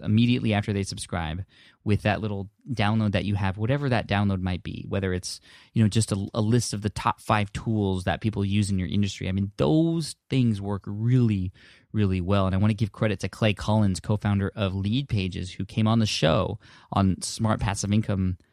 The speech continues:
dot com on, on my podcast, episode number seventy-eight. He came on and talked about this whole idea of, you know, sharing just, you know, in a one or two page P D F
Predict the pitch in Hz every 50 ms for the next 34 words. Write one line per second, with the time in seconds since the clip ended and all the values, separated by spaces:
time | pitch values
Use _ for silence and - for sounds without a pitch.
0 | _ _ _ _ _ - 95 80 - - - - 92 92 92 92 85 85 92 87
1 | - - - 95 90 90 92 - - - 98 98 - 87 90 - - - 101 101
2 | 113 107 - 104 98 95 92 95 95 - - 104 95 95 95 95 95 95 - 98
3 | 101 101 - - - 156 131 113 120 131 117 98 92 - - 101 107 - - 92
4 | 87 - 90 - - - 98 95 92 95 90 92 104 107 98 87 87 - - -
5 | - - - - - _ _ _ _ _ _ - - 107 101 98 98 101 - -
6 | - - _ _ _ _ _ _ _ _ _ _ _ _ _ _ _ _ _ _
7 | _ _ _ _ _ _ - 123 120 110 104 - - - 151 160 165 165 160 -
8 | 143 127 - - - _ _ _ _ _ _ - 147 135 135 - _ _ _ -
9 | 131 131 127 123 117 120 127 135 151 147 147 131 - - - 135 120 - 127 113
10 | 104 - - - 113 107 104 104 98 85 85 - - -